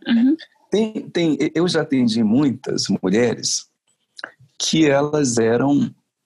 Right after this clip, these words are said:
Speaker 2: garotas de programa. E aí elas queriam mudar o, o, o patamar, o nível dos caras com quem elas saíam. Pra isto,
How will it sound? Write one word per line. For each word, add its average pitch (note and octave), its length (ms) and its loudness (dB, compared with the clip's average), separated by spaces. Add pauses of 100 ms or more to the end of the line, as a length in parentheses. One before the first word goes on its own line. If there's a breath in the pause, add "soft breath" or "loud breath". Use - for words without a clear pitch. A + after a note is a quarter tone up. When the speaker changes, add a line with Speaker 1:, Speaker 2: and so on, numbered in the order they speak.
(880)
Speaker 2:
garotas B2 420 2
de A#2+ 80 -4
programa. - 560 -4 (1200)
E C3 200 2
aí C#3 320 4
elas C#3 240 0
queriam C3 280 0
mudar D3 520 0
o, E3 240 0
o, B2+ 440 0
o A#2 40 -6
patamar, B2+ 640 0 (460)
o B2 80 0
nível C3 380 2
dos - 180 -8
caras G#2+ 260 -2
com A#2 140 -2
quem A2 140 -4
elas A#2 260 -2 (160)
saíam. A#2+ 540 -2
Pra F#3 200 2
isto, F#3 640 0